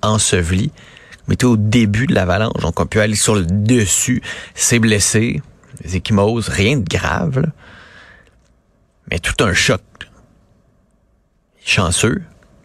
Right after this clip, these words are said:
ça en est sorti comme ça. Les deux autres personnes qui étaient dans les mêmes pistes aussi s'en sont sorties, euh, sans décès, hein,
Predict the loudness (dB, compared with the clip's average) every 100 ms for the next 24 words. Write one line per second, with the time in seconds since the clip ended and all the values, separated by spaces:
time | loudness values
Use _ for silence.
0 | -20 -8 -2 0 0 0 -2 -4 -4 -2
1 | 0 0 0 -6 _ _ -16 -14 -14 -14
2 | -2 2 4 2 0 0 0 2 2 0
3 | 0 0 0 -2 -2 0 2 2 2 0
4 | 0 0 0 -2 2 2 0 -6 -16 -18
5 | -20 -20 -20 -4 -2 0 0 2 0 -2
6 | -2 0 2 4 2 0 0 2 2 0
7 | 0 0 0